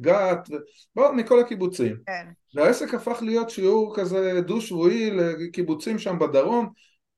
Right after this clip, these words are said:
Speaker 1: חילוניים לגמרי.
Speaker 2: איזה יופי.
Speaker 1: ואז מה קרה? יום אחד הגיע יום כיפור, אחד החבר'ה שם בשיעור שלו,
Speaker 2: מהמם.
Speaker 1: בא למסדרי העבודה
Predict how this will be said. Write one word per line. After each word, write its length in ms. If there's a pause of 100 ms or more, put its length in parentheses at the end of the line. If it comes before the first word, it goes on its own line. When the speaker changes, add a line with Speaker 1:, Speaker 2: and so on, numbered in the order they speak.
(280)
Speaker 1:
חילוניים 420
לגמרי. 420 (320)
Speaker 2:
איזה 280
יופי. 300 (280)
Speaker 1:
ואז 320
מה 120
קרה? 520
יום 260
אחד 320 (540)
הגיע 480
יום 220
כיפור, 440
אחד 240
החבר'ה 340
שם 320
בשיעור 400
שלו, 440 (260)
Speaker 2:
מהמם. 100
Speaker 1:
בא 140
למסדרי 840
העבודה 720